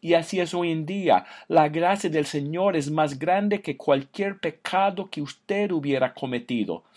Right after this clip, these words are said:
y quiero subrayar cualquier pecado.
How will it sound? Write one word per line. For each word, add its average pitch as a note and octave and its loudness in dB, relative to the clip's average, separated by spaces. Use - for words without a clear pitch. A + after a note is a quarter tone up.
y D#3+ -2
quiero G3 -4
subrayar F#3 4
cualquier G3 0
pecado. F3+ 0